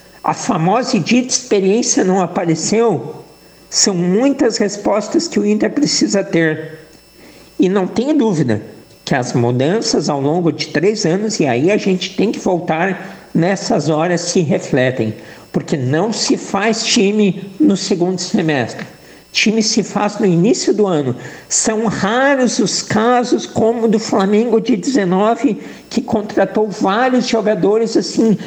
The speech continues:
ao mesmo tempo e eles produziram um futebol alto e com muita grana. Não é a regra. E aí a gente,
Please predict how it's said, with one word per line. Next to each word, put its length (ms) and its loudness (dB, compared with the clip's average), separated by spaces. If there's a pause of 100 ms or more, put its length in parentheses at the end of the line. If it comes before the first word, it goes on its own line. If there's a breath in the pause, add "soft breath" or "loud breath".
(160 loud breath)
ao 120 0
mesmo 440 0
tempo 560 0 (200 loud breath)
e 120 4
eles 260 2
produziram 720 2
um 60 -2
futebol 840 -4
alto 460 0 (280 loud breath)
e 120 0
com 160 -6
muita 360 0
grana. 460 0 (1600)
Não 220 2
é 120 2
a 60 0
regra. 540 -2 (1080)
E 80 4
aí 240 4
a 60 4
gente, 720 -2